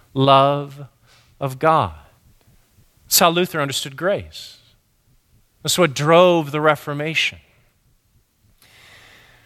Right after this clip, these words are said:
The year was fifteen eighteen. It was just a year after he had posted famously his ninety-five Theses in Castle Door and Wittenberg, and the Reformation had been birthed, and controversy was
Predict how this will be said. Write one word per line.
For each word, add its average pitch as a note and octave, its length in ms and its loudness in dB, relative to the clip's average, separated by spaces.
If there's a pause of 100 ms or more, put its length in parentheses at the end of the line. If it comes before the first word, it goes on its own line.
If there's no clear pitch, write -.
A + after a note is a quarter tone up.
(100)
The D#3+ 80 2
year A3 140 6
was G3+ 140 4
fifteen G3 400 0
eighteen. E3+ 480 0
It C3+ 80 -6
was C3+ 100 -8
just D3+ 220 -6
a D3 40 -4
year D#3+ 280 2
after D#3 280 0
he D3 120 -4
had C3+ 120 -6
posted D3+ 500 -6
famously C#3+ 520 -2
his C3 140 -4
ninety-five C3+ 500 0
Theses B2 720 -8
in A2+ 220 -6 (440)
Castle C#3+ 400 -2
Door C3+ 360 -2
and A2+ 120 -6
Wittenberg, B2+ 640 -4
and G#2 140 -4 (680)
the B2+ 60 -4
Reformation D3+ 720 0
had D3 240 0
been D#3 220 -2
birthed, D#3+ 680 2
and B2+ 240 -4 (140)
controversy F3+ 720 2
was F3 300 -2